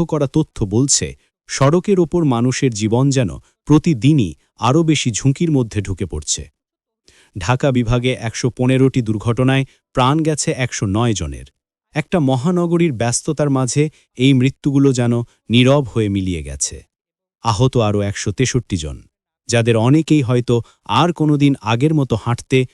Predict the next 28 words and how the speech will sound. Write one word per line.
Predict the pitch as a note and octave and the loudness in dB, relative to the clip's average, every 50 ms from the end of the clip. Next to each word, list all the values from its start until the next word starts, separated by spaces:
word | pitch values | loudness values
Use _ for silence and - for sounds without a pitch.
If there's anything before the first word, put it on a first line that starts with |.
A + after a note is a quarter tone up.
| _ _ - | _ _ -8
বা | G2+ F#2+ | -8 -8
কাজ | F2+ - G2 G2+ G2+ - | -6 -6 -6 -6 -6 -6
করতে | - G2+ F2+ - - | -6 -8 -8 -8 -10
পারবেন | F2 - E2 D#2+ D2 C#2+ C#2 | -8 -6 -8 -8 -8 -8 -10
না। | C2+ B1+ B1 B1 _ _ _ _ _ _ _ _ _ _ _ _ _ _ _ _ _ _ _ - | -10 -12 -14 -18 _ _ _ _ _ _ _ _ _ _ _ _ _ _ _ _ _ _ _ 0
চট্টগ্রাম | - D3 D3+ - - G3 F#3 G3 G#3 G3+ | 2 2 2 2 0 0 2 2 2 2
বিভাগের | F3+ E3+ D#3+ C3+ F3 E3 F3+ E3+ | 2 0 0 0 -2 -2 -2 -2
চিত্রও | - - D#3+ D3 - - D#3+ E3 D#3+ | -2 -2 -4 -4 -2 0 0 0 0
কম | C#3 C#3 B2+ B2 A#2+ | 2 0 2 2 0
ভয়াবহ | G2 F2 G#2+ A2 G#2+ G2+ G2+ E2+ D#2+ | 0 -2 -2 -2 -2 -2 -4 -4 -6
নয়। | D#2+ C#2 B1+ B1 - _ _ _ _ _ _ _ _ - | -8 -8 -10 -14 -16 _ _ _ _ _ _ _ _ -8
আটানব্বইটি | - A2+ A2+ - D3+ D#3 D#3+ D3+ C#3 C#3+ D#3 D#3 C#3 - C3 | -4 -4 0 2 2 4 2 2 2 2 2 2 2 0 0
দুর্ঘটনায় | A2 A#2 A#2 G#2+ G#2 B2 - C3+ C3 C3+ C3+ B2+ - | 0 0 -2 0 -2 -2 0 0 0 0 0 -2 0
শেষ | - C3 A#2+ - | -2 -2 -2 0
হয়েছে | - C3 C3 - - C3 B2+ A#2+ _ _ _ _ - | 0 0 0 0 0 0 0 -2 _ _ _ _ -2
ঊননব্বইটি | C3 C3+ D#3 E3 E3 D#3 C3+ A2+ A2+ G#2+ F#2 - G2 | 2 2 4 4 4 2 0 0 -2 -4 -2 -4 -6
জীবন। | E2 - F2 D#2+ D2 C#2 B1+ B1 B1 - _ _ _ _ _ _ _ _ _ - | -6 -6 -8 -8 -8 -10 -12 -14 -16 -20 _ _ _ _ _ _ _ _ _ -8
আহত | F#2 G#2+ G#2 G#2+ A#2+ A2+ - A2+ | -6 -4 -2 -2 -2 0 0 -2
একশো | G#2 G#2 G2+ - - - A#2 | -2 -2 -6 -6 -4 -4 -4
অষ্টাশি | F#2+ G2+ G#2+ - - C#3+ C3 - - C3+ | -4 -4 -6 -6 -4 -4 -4 -4 -4 -2
জনের | A#2+ A#2+ A#2 A#2+ A#2 G#2 | -2 0 0 0 0 -2
চোখে | - - A#2+ A2 - - C#3 C#3+ C#3 _ _ _ _ - | -2 -2 -2 -2 2 2 0 0 0 _ _ _ _ -4
এখনও | A2 B2 C3 - - F3 E3+ D#3 | -2 -2 -2 0 0 0 2 2
লেগে | C3 B2+ B2+ B2+ C#3 C#3 | 2 2 2 4 4 2
আছে | C3+ B2+ - C3+ C3+ C3 - _ _ _ | 2 2 2 0 0 -2 -2 _ _ _
সেই | - - - D3 D3+ C#3 | -8 0 2 4 4 4
রাতগুলোর | A#2 A2 A#2+ A#2 A2+ A2+ A#2 A2+ A2+ G2+ | 4 2 0 0 0 0 2 2 2 2
আতঙ্ক, | F#2+ G2+ - - A#2 A2 G#2 F#2 | 0 -2 -2 0 0 0 0 -2